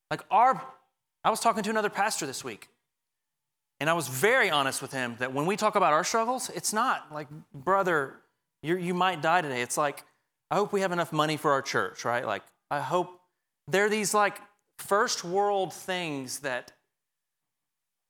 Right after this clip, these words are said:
that we can't even fathom, like, for the name of Jesus being killed today, right? That's not even something. And so when I'm,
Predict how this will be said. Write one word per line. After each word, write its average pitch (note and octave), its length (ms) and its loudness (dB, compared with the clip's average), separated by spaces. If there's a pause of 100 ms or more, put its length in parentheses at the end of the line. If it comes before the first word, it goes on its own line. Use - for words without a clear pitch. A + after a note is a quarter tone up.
(280)
that G3 120 2
we A#3+ 120 2
can't D4 240 -2
even G#3 220 -4
fathom, C3 640 0
like, F#2+ 400 -12 (760)
for G3+ 80 2
the F#3 120 2
name F3 360 2
of E3+ 120 -2
Jesus C#3+ 420 -2
being B2+ 300 -2
killed A2 360 -2
today, G2 240 -12 (240)
right? B2 240 2 (640)
That's F3+ 220 0
not G3+ 240 2
even F3 240 0
something. E3 340 -4
And C#3+ 80 -8
so F3 140 -4
when E3 100 0
I'm, G#3 180 2